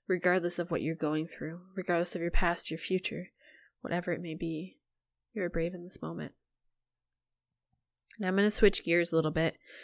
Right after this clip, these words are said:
It's gonna feel like we went from one extreme to the next. <laughs> I'm just gonna be real with you. Um, but it feels like this is where this episode needs to go.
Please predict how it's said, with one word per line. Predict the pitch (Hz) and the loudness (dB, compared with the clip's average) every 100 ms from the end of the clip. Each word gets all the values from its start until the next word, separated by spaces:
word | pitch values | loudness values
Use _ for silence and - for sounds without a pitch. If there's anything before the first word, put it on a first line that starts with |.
| - - | -20 -12
It's | - | 0
gonna | 185 175 | 2 4
feel | 175 165 | 4 6
like | 165 - | 4 2
we | |
went | 165 170 - | 0 0 -2
from | 151 | -2
one | 175 190 | 2 4
extreme | 185 202 202 | 4 4 4
to | 196 151 | 4 0
the | 156 | -2
next. | - - - 202 208 | -2 4 6 10 10
<laughs> | 214 | 10
I'm | 233 202 | 8 8
just | 180 156 | 6 6
gonna | 170 185 | 4 4
be | 175 180 | 2 2
real | 170 160 | 4 4
with | 147 160 | 2 0
you. | 104 185 - - - - - - | -2 -2 -8 -12 -12 -12 -14 -10
Um, | - 165 | -6 0
but | 165 | 2
it | - | 2
feels | - 170 160 | 4 4 4
like | 147 | -4
this | 160 160 | -4 -4
is | 156 | -4
where | - 151 151 | -2 -2 -2
this | 156 | -2
episode | - - - - | -4 -2 0 0
needs | 131 - - | -2 -4 -4
to | |
go. | - - | -4 -4